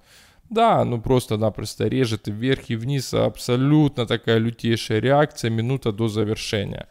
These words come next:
Если кто-то до конца не понимает, что у нас здесь происходит, то мы с вами входим по общему потенциалу на потенциальное пробитие локальной остановки и дальнейшее движение к данному минимуму. Сейчас вот из-за этой остановки у нас происходит реакция. То есть объём на покупку здесь присутствует,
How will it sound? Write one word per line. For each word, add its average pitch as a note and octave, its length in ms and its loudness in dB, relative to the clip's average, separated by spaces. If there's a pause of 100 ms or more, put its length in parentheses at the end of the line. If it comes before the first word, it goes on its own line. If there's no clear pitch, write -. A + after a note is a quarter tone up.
(400)
Если D#3 300 4
кто-то D3 380 0
до A#2+ 180 2
конца A#2+ 400 0
не A#2+ 180 0
понимает, B2 800 4
что - 300 2
у A#2+ 160 6
нас G#2 160 -2
здесь G#2 220 -6
происходит, - 640 -2
то A2+ 80 0
мы C#3+ 160 4
с - 80 -8
вами A2+ 260 2
входим G#2+ 420 0
по - 220 0
общему G#2+ 540 2
потенциалу C#3 920 2 (320)
на B2+ 300 4
потенциальное A#2+ 720 0
пробитие A2 540 -2
локальной A2 560 2
остановки C#3 760 0
и A2 100 2
дальнейшее A#2+ 560 2
движение A2 480 0
к G2+ 80 -8
данному A#2 460 2
минимуму. A#2+ 960 0
Сейчас - 540 0
вот A2 260 0
из-за G#2+ 240 -2
этой - 240 -2
остановки E3 580 -2
у A#2+ 40 -4
нас C#3+ 160 -2
происходит A#2+ 540 -2
реакция. G#2+ 420 0
То A2 100 -6
есть G#2+ 180 -4
объём A#2 300 2
на A2 100 2
покупку A2+ 460 -2
здесь G#2 300 -2
присутствует, D3 840 -2